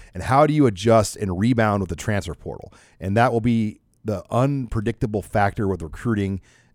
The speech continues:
every team in America is gonna have to go through here every single year. Uh, got time for a couple more. Got one from Brant.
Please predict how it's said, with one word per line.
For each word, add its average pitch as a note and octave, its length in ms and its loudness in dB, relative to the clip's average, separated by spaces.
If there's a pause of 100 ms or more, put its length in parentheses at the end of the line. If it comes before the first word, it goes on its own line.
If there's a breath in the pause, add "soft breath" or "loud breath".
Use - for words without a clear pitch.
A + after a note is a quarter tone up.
(100)
every D3 260 4
team F#3 240 0
in E3 80 2
America A#2 460 4
is F2+ 220 -2
gonna A2 180 0
have G#2+ 140 -2
to G#2 80 -6
go F2+ 180 0
through F2+ 260 -4
here D#2 320 -6 (360 soft breath)
every G#2 240 -4
single F2 340 -4
year. B1+ 220 -14 (260 soft breath)
Uh, F#2 220 -2
got C3+ 240 0
time D3+ 240 2
for C3 120 2
a G#2 60 0
couple C3 300 -4
more. G#2 440 0 (320 soft breath)
Got G#2+ 200 -4
one B2 180 2
from A2+ 240 -2
Brant. A#2+ 460 -2